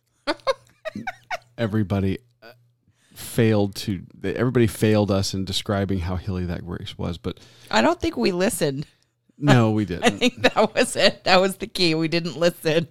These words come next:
Speaker 1: Or we just had no context. Being native Floridians, we, we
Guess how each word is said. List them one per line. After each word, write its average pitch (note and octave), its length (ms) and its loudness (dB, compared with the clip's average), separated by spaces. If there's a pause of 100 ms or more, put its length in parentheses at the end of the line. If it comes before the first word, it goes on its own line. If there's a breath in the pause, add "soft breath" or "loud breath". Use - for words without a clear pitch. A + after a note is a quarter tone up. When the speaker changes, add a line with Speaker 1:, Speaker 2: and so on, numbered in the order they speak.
(140)
Speaker 1:
Or C#3 120 0
we C3 60 2
just A#2 160 -2
had A2+ 120 4
no G2+ 100 2
context. G2+ 800 0
Being A2 280 4
native G2+ 280 4
Floridians, G2+ 800 2
we, G2 340 -2 (200)
we G#2 220 -4